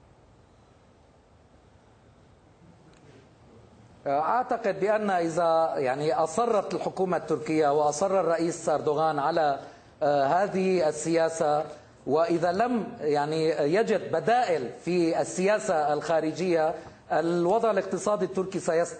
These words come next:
سيزداد تدهورا، سيزداد سوءا، وطبعا هذا ينعكس بطبيعة الأحوال على نتائج استطلاعات الرأي وتراجع شعبية،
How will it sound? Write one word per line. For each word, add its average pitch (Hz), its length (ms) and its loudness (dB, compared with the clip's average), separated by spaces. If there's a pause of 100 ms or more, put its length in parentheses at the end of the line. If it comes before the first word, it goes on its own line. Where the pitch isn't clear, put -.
سيزداد 160 600 0
تدهورا، 165 600 0 (380)
سيزداد 180 520 0
سوءا، 180 300 0
وطبعا 190 400 0
هذا 208 220 2
ينعكس 190 520 0
بطبيعة 175 400 0
الأحوال 170 340 0
على 147 220 2
نتائج 151 360 0
استطلاعات 170 560 0
الرأي 165 420 0 (360)
وتراجع 175 580 0
شعبية، 175 520 0